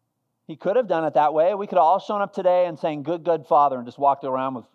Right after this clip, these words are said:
guitars all day. How meaningless would that have been to God, though? They're only doing that 'cause they have to. So again, love can only exist where there's free will.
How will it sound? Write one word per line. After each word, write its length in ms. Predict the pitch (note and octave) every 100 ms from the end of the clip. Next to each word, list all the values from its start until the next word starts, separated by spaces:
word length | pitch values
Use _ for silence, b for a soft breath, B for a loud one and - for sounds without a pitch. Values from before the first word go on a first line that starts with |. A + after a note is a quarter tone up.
| -
guitars 420 | C3 C#3 B2 G#2
all 120 | G#2
day. 260 | G2 G2 F2 _ _ _ _ _ _ _ _ _ _ _ _ _
How 220 | - A#3+ C4
meaningless 680 | B3 C4 C#4 C4 G#3 -
would 120 | F3+
that 180 | F#3 F#3+
have 120 | G3+
been 140 | G3+ G#3
to 120 | A3+
God, 380 | G3+ G3 D4+ G#3
though? 280 | G#2+ D#2+ - _ _ _ _ _ _ _ _
They're 120 | F#3+ G#3+
only 240 | A3+ A#3
doing 220 | G3 A#3+
that 140 | A#3+ A#3
'cause 160 | A#3
they 160 | A#3+ A3+
have 360 | G3 G#3 - -
to. 380 | A#3 C3+ E2+ _ _ _ _ _ _ _ _ _ _ _ _ _
So 140 | F#3
again, 340 | F3+ D4+ D3 - _ _
love 580 | A#2 C3 G3+ G#3 C#3+ B2 -
can 200 | E3 C#3 -
only 400 | D3 F3 F3 D#3+
exist 680 | C3+ C#3 B2+ G#2 - _ _
where 160 | A#2 A2+
there's 220 | A2 G#2+
free 280 | _ A#2+ B2+
will. 380 | C#3 D#3+ -